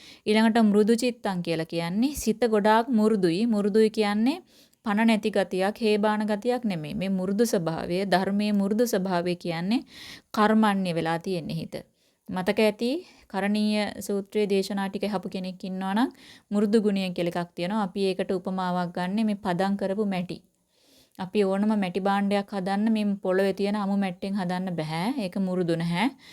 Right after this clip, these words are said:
අපි හිතනවා මේ මැටි භාජන හයිය හින්දා ඒ වගේ තද මැටි වලින් හදන්න පුළුවන් කියලා. එහෙම බෑ. මැට්ට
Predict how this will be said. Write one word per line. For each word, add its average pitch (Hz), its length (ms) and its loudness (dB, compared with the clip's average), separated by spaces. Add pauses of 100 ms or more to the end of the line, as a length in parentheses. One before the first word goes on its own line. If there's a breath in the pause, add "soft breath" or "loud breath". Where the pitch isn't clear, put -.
(220 loud breath)
අපි 175 220 -4
හිතනවා 208 400 0
මේ 190 200 -2
මැටි 180 260 -4
භාජන 196 380 2
හයිය 185 360 0
හින්දා 208 320 0
ඒ 196 100 0
වගේ 196 280 0 (160)
තද 185 280 -4
මැටි 196 260 0
වලින් 208 220 0
හදන්න 180 360 -2
පුළුවන් 170 320 -6
කියලා. 160 260 -10 (480 loud breath)
එහෙම 220 260 4
බෑ. 170 260 0 (300)
මැට්ට 180 400 -6